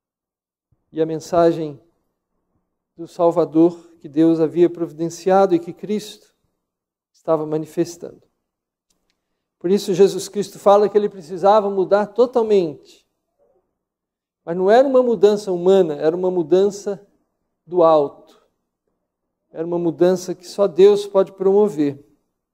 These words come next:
Por isso ele fica confuso, perguntando: "Como é que é esse negócio de nascer de novo?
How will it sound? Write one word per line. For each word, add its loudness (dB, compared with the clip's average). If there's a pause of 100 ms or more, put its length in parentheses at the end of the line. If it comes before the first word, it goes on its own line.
(400)
Por -6
isso -4
ele 0
fica -2
confuso, -4
perguntando: -4
"Como -12
é -6
que -10
é -6
esse -10
negócio 0
de -14
nascer -6
de -20
novo? 2